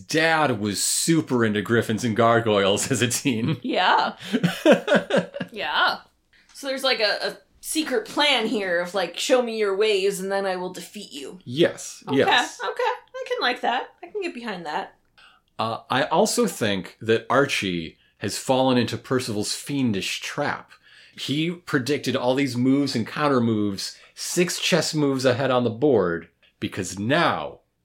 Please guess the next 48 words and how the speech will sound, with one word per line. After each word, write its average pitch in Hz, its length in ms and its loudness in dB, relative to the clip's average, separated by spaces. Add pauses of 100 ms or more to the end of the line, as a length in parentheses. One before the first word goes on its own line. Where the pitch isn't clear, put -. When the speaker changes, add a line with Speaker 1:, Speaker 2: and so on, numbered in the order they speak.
(140)
Speaker 1:
Archie 123 400 0
cannot 147 540 -2
get 127 260 2
on 113 140 -2
an 110 200 -2
airplane. - 640 -2 (280)
Speaker 2:
<laughs> - 100 -4 (200)
He 262 160 -8
can't 427 120 0
get 311 120 -2
on 285 120 0
an 240 60 -6
airplane? 233 480 -2
Speaker 1:
And 120 240 2
this 151 460 4
is 165 220 4
<laughs> - 200 -10
what 170 380 4
Percival's 143 520 -4
plan 143 400 -2
hinges 139 480 0
on. 87 360 -2
Speaker 2:
Why 277 200 -4
can't 320 220 -2
he 320 80 -2
get 294 140 2
on 285 180 0
an 254 60 -4
airplane? 233 520 -2 (120)
Speaker 1:
He's 392 180 0
gonna 440 160 6
set 370 220 4
off - 160 6
the 349 100 -2
metal 311 300 8
detectors. 190 560 2
He's 226 180 4
got 240 180 4
Speaker 2:
Ugh. - 60 -10
Speaker 1:
forged 233 580 2
iron 196 460 6
in 156 80 6
his 139 160 4
body. 127 360 4
Speaker 2:
<laughs> 466 920 0
Too 453 300 -4
much - 260 -4 (100)
metal. 440 220 -12